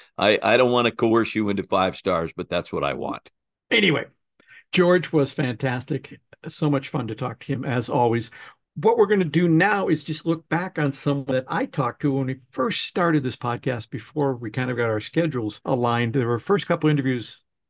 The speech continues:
Speaker 2: for the podcast. You weren't around for the interviews, but you were there for the shows. Uh, and this was with Rob Zabrecky. I
Speaker 1: Ah.
Speaker 2: can't say enough good things about Rob Zabrecky. I saw him at a Genie convention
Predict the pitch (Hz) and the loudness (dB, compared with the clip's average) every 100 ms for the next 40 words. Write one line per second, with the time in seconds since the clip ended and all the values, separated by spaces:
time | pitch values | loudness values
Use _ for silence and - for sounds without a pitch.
0 | _ 165 156 151 135 135 127 110 - 127 | _ -2 -2 0 -2 -2 -6 -8 -8 0
1 | 151 139 123 113 131 156 139 117 - _ | 2 2 0 -2 0 0 0 -4 -14 _
2 | - - 143 127 120 113 113 110 127 127 | -20 -12 -8 -6 -6 -6 -8 -8 -8 -6
3 | 117 117 - 110 - 143 143 - - - | -4 -4 -6 -10 -4 -2 -2 -6 -12 -4
4 | 143 147 - 143 175 247 - 170 156 156 | 0 2 2 2 2 0 -2 2 2 0
5 | - _ - _ _ _ 135 139 139 131 | -6 _ -20 _ _ _ 0 0 2 -2
6 | 131 131 107 117 110 117 - 170 - - | 0 0 -4 -8 -4 -6 -6 -10 -10 -16
7 | _ - - 139 151 170 160 - 160 127 | _ -20 -4 -2 0 0 -2 2 2 2
8 | 127 - - 127 - 127 110 104 127 123 | -2 -4 -2 -4 -2 -8 -6 -8 -8 -6
9 | 120 123 113 117 123 120 110 - 123 107 | -8 -6 -8 -8 -12 -8 -8 -8 -12 -12
10 | - 117 - 139 117 113 131 120 117 120 | -10 -10 -6 -2 -2 0 0 -2 -4 -8
11 | 131 131 135 135 110 110 135 135 139 131 | -8 -6 -6 -8 -8 -2 2 2 0 -2
12 | 110 123 120 135 117 113 | -2 -4 -4 -4 -4 -8